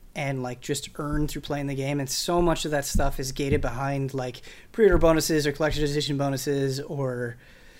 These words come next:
D L C, and I think that's kind of what I mean by, like, rewarding your audience and rewarding those people that are the most invested, and I, I, I want to see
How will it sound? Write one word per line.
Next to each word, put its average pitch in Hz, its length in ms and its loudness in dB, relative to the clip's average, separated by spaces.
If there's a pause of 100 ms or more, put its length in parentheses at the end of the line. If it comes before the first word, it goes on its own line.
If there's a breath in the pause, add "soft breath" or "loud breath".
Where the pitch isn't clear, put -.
(420 soft breath)
D 160 160 4
L 156 100 6
C, 143 560 0
and 151 520 -2 (1400 soft breath)
I 185 60 2
think 320 220 2
that's 370 200 0
kind 196 220 4
of 175 120 4
what 160 100 6
I 143 120 8
mean 135 640 2 (260)
by, 135 600 0 (1120)
like, 143 200 -4
rewarding 156 580 4
your 147 180 2
audience 135 440 0
and 139 100 -2
rewarding 147 460 4
those 139 160 0
people 143 260 -4
that 139 100 -2
are - 20 -2
the 131 120 -4
most 127 240 -4
invested, 131 460 -4
and 127 100 -4
I, 131 160 -4
I, 170 200 -4
I 160 80 -2
want 156 360 2
to 156 100 -4
see 160 640 2